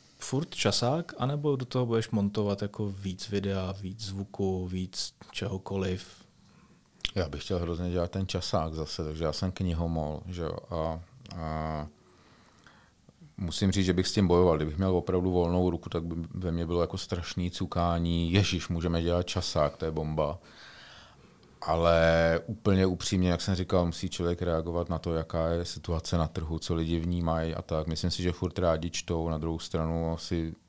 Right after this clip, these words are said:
Speaker 2: ještě větší procento z nich rádo kouká na videa. Nechtěl bych s-, sklouznout do nějakého TikToku, ale musel bych prostě,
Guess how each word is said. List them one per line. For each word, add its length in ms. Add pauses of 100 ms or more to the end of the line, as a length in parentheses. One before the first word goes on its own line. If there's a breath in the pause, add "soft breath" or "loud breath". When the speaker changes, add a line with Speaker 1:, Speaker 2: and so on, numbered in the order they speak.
(120)
Speaker 2:
ještě 240
větší 300
procento 500
z 60
nich 240
rádo 260
kouká 400
na 120
videa. 540 (640 soft breath)
Nechtěl 280
bych 140
s-, 120 (100)
sklouznout 480
do 60
nějakého 440
TikToku, 640 (580 soft breath)
ale 420 (360 soft breath)
musel 300
bych 300
prostě, 680